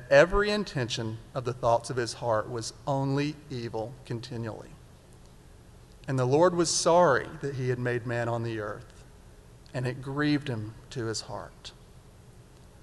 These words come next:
So the Lord said, 'I will blot out man whom I have created from the face of the land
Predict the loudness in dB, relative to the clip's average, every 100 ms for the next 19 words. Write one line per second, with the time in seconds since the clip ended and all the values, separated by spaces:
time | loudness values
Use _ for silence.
0 | -20 -20 -20 -6 -2 2 6 6 6 6
1 | 8 6 2 -14 -18 -20 -6 2 6 6
2 | 10 12 12 12 10 4 -2 -2 -2 0
3 | 2 2 0 -2 -2 0 0 -2 -4 -8
4 | -6 -6 -6 -6 -6 -8 -10 -14 -18